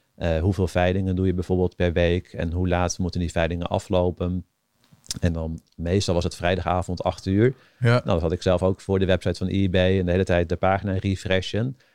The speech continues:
Speaker 1: En dan zag je de ene na de andere die dus, eh, hè, meerdere bieders eigenlijk op hetzelfde object, dat die prijs enorm steeg. En, eh, ja, dat is hoe het toen kleinschalig met die zilverhandel is begonnen.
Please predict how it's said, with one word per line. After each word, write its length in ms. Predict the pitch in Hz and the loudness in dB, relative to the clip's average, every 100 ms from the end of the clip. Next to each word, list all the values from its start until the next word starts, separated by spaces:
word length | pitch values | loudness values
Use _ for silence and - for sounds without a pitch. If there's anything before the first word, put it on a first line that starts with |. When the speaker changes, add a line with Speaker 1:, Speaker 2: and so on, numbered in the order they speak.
| _ - | _ -6
Speaker 1:
En 100 | 107 | -2
dan 80 | |
zag 100 | 98 | 0
je 60 | 95 | 0
de 80 | 92 | 0
ene 220 | 98 101 | 2 2
na 140 | 92 | 2
de 80 | 87 | 0
andere 560 | - 107 98 90 85 85 | 2 0 2 0 0 -2
die 140 | 95 90 | -4 -2
dus, 260 | 87 - _ - | -2 -6 _ -2
eh, 120 | 90 87 85 82 80 | 0 2 0 -2 -4
hè, 160 | 107 | -2
meerdere 340 | 107 101 98 85 | 2 2 0 0
bieders 380 | 98 101 82 | 2 2 0
eigenlijk 400 | 82 85 80 87 | -2 -2 -2 -6
op 120 | - 87 | -4 -4
hetzelfde 420 | - 98 87 87 | 0 0 0 -4
object, 480 | 80 98 92 - - | -2 0 -2 -4 -8
dat 100 | - | -4
die 100 | 85 | -4
prijs 420 | 87 92 107 - | 0 0 -2 -4
enorm 340 | 92 87 80 | -4 -2 -4
steeg. 500 | - 76 85 117 - _ _ _ - - _ _ | -4 -2 -2 -4 -8 _ _ _ -20 -20 _ _
En, 300 | 92 85 82 | -6 -4 -4
eh, 260 | 80 80 92 | -4 -4 0
ja, 160 | 101 | 0
dat 180 | 80 95 | 0 -2
is 140 | 92 | -4
hoe 140 | 87 90 | -2 -4
het 120 | - | -2
toen 200 | 92 87 | -4 -2
kleinschalig 640 | - 87 - 90 87 82 | -2 -2 0 0 0 -2
met 120 | 92 | -6
die 80 | 82 | -6
zilverhandel 580 | - 90 82 82 90 82 | -4 -4 -2 -2 0 -2
is 120 | 85 | -4
begonnen. 500 | 82 82 92 117 92 | -6 -4 -2 -2 -6